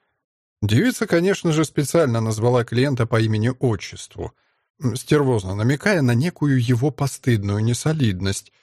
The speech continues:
свидетельницей, а может быть и соучастницей, которой она стала этой ночью. «Кричал, да? Мне приснилась, э, чепуха, грибы со змеями», — сбивчиво объяснил он.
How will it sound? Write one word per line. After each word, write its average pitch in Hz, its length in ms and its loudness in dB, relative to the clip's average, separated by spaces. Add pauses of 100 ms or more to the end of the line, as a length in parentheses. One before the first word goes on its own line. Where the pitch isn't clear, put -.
(180)
свидетельницей, 123 960 0
а 120 80 0
может 95 280 -4
быть 92 220 -4
и 110 60 2
соучастницей, 120 880 -4
которой 180 400 0
она 147 180 -2
стала 135 360 -2
этой 120 260 -2
ночью. - 500 -10 (1400)
«Кричал, 135 640 0 (160)
да? 120 320 -2 (600)
Мне 127 340 -2
приснилась, 131 680 -2
э, 92 160 -10 (320)
чепуха, 123 520 2
грибы 127 520 2
со 110 240 -2
змеями», — 107 580 -2 (480)
сбивчиво 117 560 0
объяснил 117 540 0
он. 87 260 -6